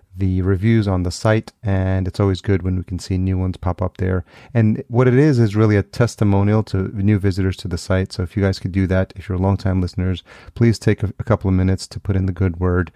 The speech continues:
because as people see that, it really validates, uh, what we're doing here, and it shows new listeners that the, the show is providing value. So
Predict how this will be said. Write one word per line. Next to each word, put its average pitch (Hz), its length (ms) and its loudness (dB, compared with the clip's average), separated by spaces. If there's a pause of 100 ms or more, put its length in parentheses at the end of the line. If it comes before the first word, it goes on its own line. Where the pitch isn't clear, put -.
(280)
because 92 200 0
as 101 140 4
people - 260 -4
see 98 220 0
that, 90 300 0
it 104 160 -6
really 101 320 2
validates, 90 760 0
uh, 90 200 -2
what 104 180 -2
we're 104 80 0
doing 92 320 0
here, 90 340 0 (320)
and 92 220 0
it 92 100 -4
shows 95 380 0
new 120 140 4
listeners 87 540 0
that 87 160 -6
the, 92 200 -4
the 101 100 -6
show 92 280 0
is 87 100 -2
providing 85 540 0
value. 85 340 2
So 85 380 -4